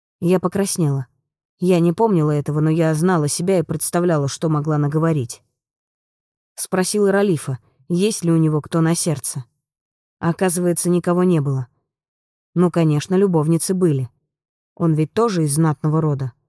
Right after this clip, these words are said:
Вот кто бы сомневался. Там у него все потомственные военные. И то, что его повязала самка, невменяемая самка, было большим ударом для его семьи. То, что он позволил охотиться на себя, добило всех.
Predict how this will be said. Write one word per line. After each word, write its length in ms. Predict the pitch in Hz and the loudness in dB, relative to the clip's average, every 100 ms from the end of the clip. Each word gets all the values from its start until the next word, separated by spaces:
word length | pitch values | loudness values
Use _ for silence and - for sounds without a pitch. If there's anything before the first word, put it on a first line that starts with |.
| _ | _
Вот 180 | 160 156 | -4 -4
кто 180 | - 220 | -4 -4
бы 120 | 202 | -2
сомневался. 680 | - 170 180 156 127 - 147 - _ _ _ _ | 0 2 2 0 -2 -8 -12 -18 _ _ _ _
Там 160 | 185 180 | -2 2
у 60 | 175 | 4
него 180 | 175 | 2
все 220 | 170 - 170 | 0 -2 -2
потомственные 640 | 170 175 170 - 180 180 | 0 0 0 0 2 2
военные. 640 | 175 190 185 147 135 127 123 _ _ _ | 2 2 2 0 0 -4 -6 _ _ _
И 100 | 175 | -2
то, 100 | 190 | 0
что 160 | 180 185 | 2 2
его 180 | 180 175 | 4 2
повязала 500 | 165 165 170 170 160 | 0 0 2 2 0
самка, 500 | - 202 185 139 - _ - | 0 -2 -2 -6 -8 _ 0
невменяемая 800 | 196 190 190 190 185 151 143 147 | 2 4 4 4 4 2 2 0
самка, 460 | - 220 208 147 - _ _ - | 0 -2 -2 -6 -8 _ _ -2
было 280 | 170 196 190 | 4 6 6
большим 440 | 190 190 - 202 | 4 2 0 0
ударом 380 | 208 202 156 143 | 2 2 2 0
для 120 | 147 | 0
его 160 | 151 147 | 0 0
семьи. 460 | - 156 143 127 - _ _ _ _ _ _ - | 0 0 0 -4 -8 _ _ _ _ _ _ -4
То, 80 | |
что 160 | 165 175 | -2 0
он 100 | 165 | 0
позволил 480 | 175 165 180 165 156 | 0 0 2 2 0
охотиться 500 | 151 202 202 151 147 | 0 -2 -2 -4 -2
на 80 | 143 | -2
себя, 300 | - 139 131 | -4 -6 -2
добило 400 | 151 160 160 165 | -2 0 0 0
всех. 480 | - 165 139 - | -2 -2 -4 -8